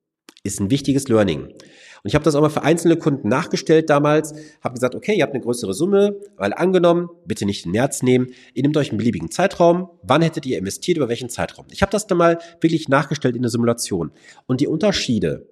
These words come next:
ob sie das Geld jetzt einmalig investiert hätten zum Zeitpunkt oder über einen gewissen Zeitraum temporär über zwölf, vierundzwanzig, sechsunddreißig Monate,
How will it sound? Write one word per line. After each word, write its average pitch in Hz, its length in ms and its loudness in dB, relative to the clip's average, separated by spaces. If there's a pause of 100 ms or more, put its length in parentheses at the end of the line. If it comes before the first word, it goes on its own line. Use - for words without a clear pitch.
ob 135 160 0
sie - 80 -4
das 113 160 2
Geld 135 120 0
jetzt - 280 -8
einmalig 151 420 2
investiert 185 380 -2
hätten 190 160 -4
zum 185 180 -2
Zeitpunkt 196 460 0
oder 165 180 6
über 160 120 2
einen 147 100 4
gewissen 135 260 -2
Zeitraum 151 640 0
temporär 139 600 2
über 107 200 -4
zwölf, 131 400 0
vierundzwanzig, 120 600 -2
sechsunddreißig 98 600 -4
Monate, 143 400 2